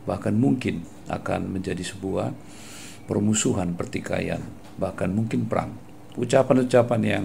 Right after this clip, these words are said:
tentu di awalnya tidak disadari memiliki pengaruh, memiliki dampak yang sangat besar, memberikan impact yang dapat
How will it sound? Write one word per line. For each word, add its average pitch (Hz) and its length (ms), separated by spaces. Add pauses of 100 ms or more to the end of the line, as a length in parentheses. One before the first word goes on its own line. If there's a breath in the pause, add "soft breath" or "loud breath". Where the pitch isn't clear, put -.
tentu 107 560 (560 loud breath)
di 101 160
awalnya 98 320
tidak 92 320
disadari 120 640
memiliki 104 480
pengaruh, 120 720
memiliki 95 400
dampak 90 320
yang 90 240
sangat 87 320
besar, 107 320 (880 loud breath)
memberikan 101 640
impact 104 480
yang 98 240
dapat 101 320